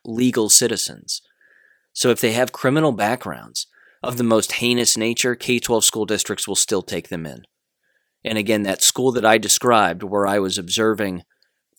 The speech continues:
um, a student teacher, they, and I, and I witnessed that particular episode with, again, who I thought was a Hispanic man, uh, with, with, with a minor.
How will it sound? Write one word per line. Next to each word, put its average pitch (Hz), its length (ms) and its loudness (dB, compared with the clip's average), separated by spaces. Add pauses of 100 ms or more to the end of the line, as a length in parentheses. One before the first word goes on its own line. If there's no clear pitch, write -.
(180)
um, 92 480 -6 (440)
a 104 120 -4
student 113 420 -2
teacher, 117 480 -4 (800)
they, 120 540 0
and 113 160 -4
I, 101 120 -4
and 117 220 -4
I 104 60 -2
witnessed 110 380 -2
that 113 120 -2
particular 107 420 -4
episode 98 540 -2
with, 92 220 -8 (320)
again, 95 340 -6
who 107 160 -6
I 98 120 -2
thought 101 320 -2
was 90 360 -2 (1500)
a 139 80 -2
Hispanic 120 560 2
man, 104 400 0 (100)
uh, 95 340 -2
with, 117 360 -4
with, 110 240 -2
with 110 140 -4
a 95 40 -2
minor. 92 520 -4